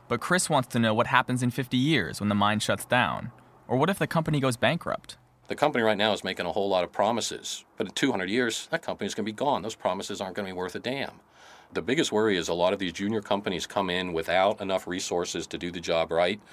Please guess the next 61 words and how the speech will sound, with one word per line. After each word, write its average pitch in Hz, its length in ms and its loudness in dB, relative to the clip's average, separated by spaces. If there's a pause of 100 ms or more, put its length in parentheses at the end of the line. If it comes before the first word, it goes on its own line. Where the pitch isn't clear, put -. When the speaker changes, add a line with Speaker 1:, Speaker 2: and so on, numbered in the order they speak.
Speaker 2:
and 98 100 4
a - 20 6
lot 113 140 8
of 156 60 -2
times 87 240 2
what 92 100 -2
you'll 92 120 -2
see 92 220 -2
is 90 120 -4
they 92 100 0
may 107 140 0
get 82 120 0
halfway 95 380 2
done 101 260 0
developing 90 460 -4
the 87 60 -4
mine 98 300 0
and 87 100 -4
go 92 80 -2
bankrupt, 104 600 0 (380)
walk 98 240 6
away, 104 400 2
and 101 100 -2
then 104 140 0
who's 98 140 -4
there 98 120 2
to 92 60 -4
clean 98 240 -4
it 95 80 -2
up? - 180 2 (720)
Speaker 1:
That's 117 160 0
exactly 131 560 2
what 101 120 0
happened 95 260 2
with 95 100 -4
the 101 60 0
Tulsa - 320 -6 (100)
Chief 113 360 0
sixty - 300 -2
years 113 260 2
ago. 57 300 -8 (680)
But 123 120 -2
Kyle 185 240 4
Moselle 127 480 4
of 117 80 2
Alaska's 117 400 4
Department 110 360 0
of 104 60 2
Natural 104 300 2
Resources 104 580 0
says 123 220 2
that 127 120 2
a 120 40 4
mining 139 380 4
company 131 360 2
wouldn't 123 340 2
get 127 120 2
away 113 220 4
with 95 120 0
that - 200 0
today. 73 380 -4